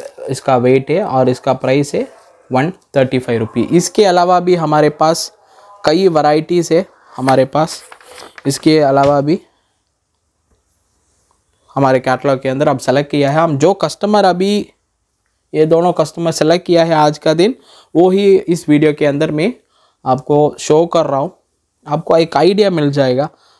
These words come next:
अभी समर के अंदर क्या माल चल रहे हैं।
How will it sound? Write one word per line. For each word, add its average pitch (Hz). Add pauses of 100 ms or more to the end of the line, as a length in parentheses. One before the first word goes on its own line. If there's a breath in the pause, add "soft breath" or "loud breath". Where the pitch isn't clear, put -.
(160 soft breath)
अभी 143
समर 180
के 180
अंदर 147 (960)
क्या 147
माल 139
चल 151
रहे 143
हैं। 139